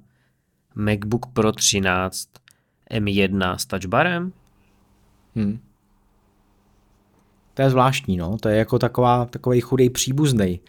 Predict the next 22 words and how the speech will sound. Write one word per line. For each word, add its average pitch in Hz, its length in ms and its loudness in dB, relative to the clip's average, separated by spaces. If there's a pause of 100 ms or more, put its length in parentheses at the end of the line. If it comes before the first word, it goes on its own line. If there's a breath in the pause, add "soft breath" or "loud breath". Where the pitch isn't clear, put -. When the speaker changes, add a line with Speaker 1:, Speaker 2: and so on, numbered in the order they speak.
(240 loud breath)
Speaker 2:
na 127 80 2
pohled, 101 500 0
že 85 140 -12
jo. 87 100 -12 (1200 soft breath)
Na 101 80 -2
první 120 340 0
pohled. 113 320 -4 (1300 loud breath)
No, 151 320 2 (220)
je, 135 120 2 (280)
máš 196 180 6
pravdu. 113 340 2 (180)
Tohle 151 220 4
to 196 80 2
je 202 80 6
zvláštní. 160 600 2 (340 loud breath)
Jedině, 151 380 4
že 160 120 4
by 175 120 6
to, 180 420 6 (500)
eh, - 40 0
Apple 160 340 2
ještě 165 480 4